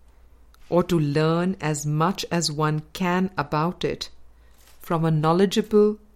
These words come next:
trained professional. It does not really matter what the expectations are.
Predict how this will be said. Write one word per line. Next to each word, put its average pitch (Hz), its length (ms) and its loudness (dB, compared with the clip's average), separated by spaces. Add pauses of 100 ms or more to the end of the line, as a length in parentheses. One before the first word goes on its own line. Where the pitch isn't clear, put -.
(240)
trained 175 480 0 (200)
professional. 170 760 -2 (1900)
It 226 220 -4
does 311 260 2
not 269 260 0
really 208 340 6
matter 185 440 2
what 165 420 -2 (240)
the 156 160 2
expectations 160 1000 -2
are. 139 260 -2